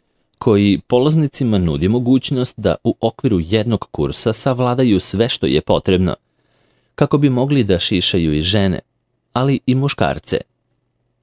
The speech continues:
Akademija Oxford na preko dvadeset lokacija tokom cele godine vrši upis svih polaznika koji su zainteresovani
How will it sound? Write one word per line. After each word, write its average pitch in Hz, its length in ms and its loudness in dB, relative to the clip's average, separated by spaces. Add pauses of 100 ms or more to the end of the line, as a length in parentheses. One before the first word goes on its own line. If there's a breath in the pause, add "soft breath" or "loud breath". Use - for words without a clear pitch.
(200)
Akademija 113 560 2
Oxford 117 360 0
na 113 120 2
preko 120 260 -2
dvadeset 110 520 0
lokacija 87 580 0
tokom - 340 -6 (100)
cele 123 320 2
godine 113 400 2 (680)
vrši 82 400 0
upis 139 360 2
svih 139 320 0
polaznika 123 540 0
koji 113 220 2
su 110 340 0
zainteresovani 104 1000 0